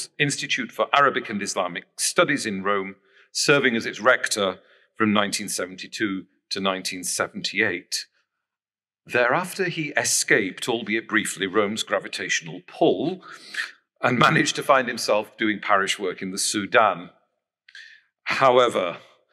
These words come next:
Rome does have that effect on people, and he was recalled to Rome in nineteen eighty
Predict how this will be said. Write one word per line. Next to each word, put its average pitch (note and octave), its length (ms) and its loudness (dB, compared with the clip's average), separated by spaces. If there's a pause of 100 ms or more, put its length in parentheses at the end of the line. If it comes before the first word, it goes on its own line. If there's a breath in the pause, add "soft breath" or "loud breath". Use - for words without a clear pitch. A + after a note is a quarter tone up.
(180)
Rome A2 320 2
does A#2 280 0
have F2 260 -4
that C#2+ 280 -14
effect - 800 -4
on G2+ 200 -4
people, A#2 500 0
and B2 220 2
he C#3 120 0
was A#2+ 220 0
recalled A#2+ 380 2
to G#2 120 -8
Rome F#2+ 280 0
in F#2+ 100 -8
nineteen F#2 400 -4
eighty F#2 400 -6